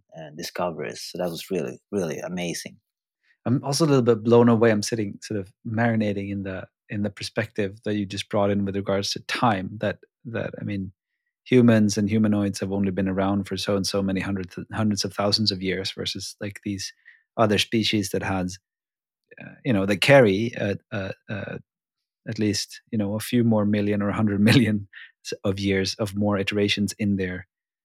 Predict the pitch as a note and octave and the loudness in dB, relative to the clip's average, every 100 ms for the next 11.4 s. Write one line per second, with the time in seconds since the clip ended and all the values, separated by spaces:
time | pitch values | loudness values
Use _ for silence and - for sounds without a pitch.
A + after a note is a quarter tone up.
0 | _ A#2+ A2 G2+ F2+ A2+ F2 F#2+ F#2 F#2 | _ 2 4 4 4 4 2 -4 -4 -4
1 | F2+ F#2+ F#2 G2 F#2 F2+ F#2 F#2 G2 G#2+ | -2 -2 0 0 0 -2 -2 -2 -2 -2
2 | G2 - A2 - _ - - F#2+ F2+ F2+ | -2 -4 -10 -12 _ -20 -10 -8 -6 -8
3 | F#2+ - _ _ _ _ _ _ _ _ | -12 -20 _ _ _ _ _ _ _ _
4 | _ _ A2 - - G#2 - _ _ _ | _ _ -12 -10 -10 -10 -14 _ _ _
5 | _ - A2+ G#2+ G#2+ F#2+ - A2 F#2 F#2+ | _ -2 0 2 0 0 0 0 0 -2
6 | F#2 - G#2 G2+ F#2 G#2 G#2+ G2 - - | -4 0 2 4 2 0 -2 -2 -6 -8
7 | - - _ _ _ - - _ A#2+ - | -10 -12 _ _ _ -18 -18 _ -10 -8
8 | - A2 G2 F#2 _ _ _ _ _ G2+ | -8 -8 -8 -12 _ _ _ _ _ -2
9 | F2+ - _ - G#2+ A2+ G2+ - G2+ - | -2 -6 _ -2 2 2 2 0 -6 -8
10 | G2+ - A2 _ _ B2 A#2+ - - - | -14 -14 -14 _ _ -10 -10 -10 -20 -20
11 | - - A2 | -16 -8 -8